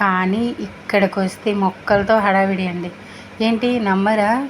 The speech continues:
కావాలంటే చూడండి ఒకసారి. అసలు ఎటు చూసినా గ్రీన్, ఎటు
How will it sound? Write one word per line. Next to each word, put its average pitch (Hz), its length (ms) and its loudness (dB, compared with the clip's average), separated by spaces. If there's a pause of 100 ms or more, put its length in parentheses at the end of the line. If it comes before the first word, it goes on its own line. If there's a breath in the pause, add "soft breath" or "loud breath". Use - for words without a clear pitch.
కావాలంటే 202 600 0
చూడండి 247 360 2
ఒకసారి. 208 460 -2 (2750)
అసలు 202 580 -2
ఎటు 220 340 0
చూసినా 214 680 0
గ్రీన్, 202 540 0 (320)
ఎటు 208 240 -4